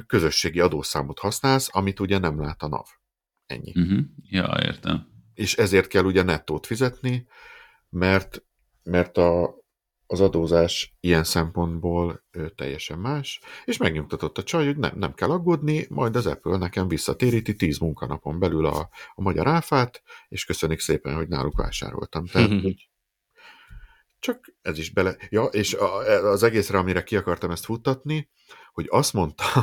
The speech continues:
Speaker 1: <laughs> azt mondta a könyvelőm, hogy, hogy azt még, ö, iMessage-be írta napközben, hogy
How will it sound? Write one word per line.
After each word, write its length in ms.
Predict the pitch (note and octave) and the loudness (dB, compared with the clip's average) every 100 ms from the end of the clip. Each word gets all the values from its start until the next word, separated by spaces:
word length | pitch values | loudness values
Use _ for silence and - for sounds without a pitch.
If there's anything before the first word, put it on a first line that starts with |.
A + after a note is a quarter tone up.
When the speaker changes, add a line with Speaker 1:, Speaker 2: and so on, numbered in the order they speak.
| - | 0
Speaker 1:
<laughs> 20 | - C#3 | -4 -6
azt 180 | G2 C#3+ | -2 -2
mondta 220 | G#2 - | -2 -2
a 60 | - | -2
könyvelőm, 680 | - G2 G#2+ A#2 B2+ B2+ - _ _ | -2 -4 -2 0 0 -2 -8 _ _
hogy, 380 | - E2 D#2 - _ _ | -6 -4 -4 -8 _ _
hogy 220 | F2 D#2 | -6 -2
azt 220 | F2+ E2 | 0 0
még, 220 | E2 D#2 D#2+ | 2 2 4
ö, 360 | E2 D#2+ E2 D#2+ _ _ _ _ - F#2 | 4 4 2 -2 _ _ _ _ -2 0
iMessage-be 440 | E2 - D2 E2 | 0 -4 -2 2
írta 480 | G#2 C#3+ - C#3 B2 | 2 2 2 2 4
napközben, 580 | G2 - B2+ A#2 B2+ A2+ | 0 2 0 4 2 4
hogy 220 | A2 | 2